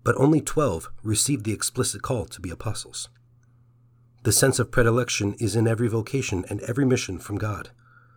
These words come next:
What we are chosen for in life, no one else can fulfill it. We are called by name, meaning that Christ knows us well when he calls, including all our defects and weaknesses. He did not ask the twelve for their preferences,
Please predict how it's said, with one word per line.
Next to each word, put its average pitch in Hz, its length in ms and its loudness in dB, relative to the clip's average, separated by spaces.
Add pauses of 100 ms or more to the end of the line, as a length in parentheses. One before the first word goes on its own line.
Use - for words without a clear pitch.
(720)
What 117 200 6
we 123 100 6
are 101 80 4
chosen 156 360 4
for 104 220 2
in 92 120 2
life, 120 320 0 (340)
no 117 160 6
one 131 160 8
else 123 220 2
can 95 160 -2
fulfill 120 340 -6
it. 78 120 -10 (1120)
We 123 140 6
are 113 60 6
called 143 340 0
by 117 100 0
name, 104 440 2 (280)
meaning 127 280 8
that 110 100 0
Christ - 340 4
knows 135 300 8
us - 180 -2
well 117 300 0
when 95 140 -2
he 104 80 -6
calls, - 420 -4 (340)
including 127 500 2
all 143 260 -2
our 110 100 2
defects - 460 -6
and 107 120 0
weaknesses. - 600 -4 (1120)
He 135 160 -2
did 135 120 4
not 127 200 2
ask 127 260 -2
the 123 100 0
twelve 117 320 2
for - 120 -8
their 90 100 -4
preferences, - 640 -2